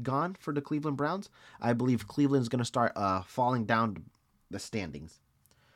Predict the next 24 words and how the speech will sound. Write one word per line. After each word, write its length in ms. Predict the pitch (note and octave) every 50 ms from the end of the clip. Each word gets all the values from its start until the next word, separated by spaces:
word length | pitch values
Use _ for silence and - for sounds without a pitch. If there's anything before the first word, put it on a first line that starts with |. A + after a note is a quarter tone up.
| _ _
So 140 | - - A2
this 220 | G#2+ C3 D3 -
is 120 | F3+ E3 C#3
Cincinnati's 800 | - - - - F#3 G3 - G3+ F#3 F#3 F3+ F3 F3+ E3+ C#3+
big 320 | C#3+ A2+ - D#3 F3+ F#3 F3+
opportunity 640 | F#3+ G3 F#3 G3 - - - A3 G3+ F#3 C#3+ C3
to 100 | A#2+ A#2+
take 240 | - - D3 C#3+ -
advantage 400 | C#3+ C#3 D#3+ D#3 D3+ C#3+ - - -
of 360 | - A#2+ A#2 A2+ A2+ A2 - - _ - - - - _ _ _ _ -
an 120 | A2+ A2 -
injured 420 | C3+ D3 D3 C3+ C#3+ C#3+ B2+ G2+
Browns 380 | - A#2 A2+ C3 F3 F#3 G#3+ -
team 380 | - - G#3+ G#3+ A#3 A#3+ A#3 - - _ _ _ _ _ _ _ - -
and 120 | C3 C3
a 60 | B2
very 360 | G#2+ A2+ C3 C#3 D3 D3 C#3 - _ _ _
old 460 | - D#3 D#3 D3+ D3 C#3+ C#3+ C#3 C#3+ - _ _ _ _ _ _ _ _ _ _ _ _ _ _ _ -
Pittsburgh 400 | - C3+ - - G2 F2 D#2 -
team 340 | - F2+ E2 E2 G2 A#2+ - _ _ _ _ _ _ _ _ _ _ _ _ _
to 120 | - - G#2
make 340 | G2+ G2+ A2+ C3+ C3+ - D#3
a 100 | D3+ C#3
statement 640 | - - - E3+ E3 D3+ - D3+ E2+ E2+ F2 -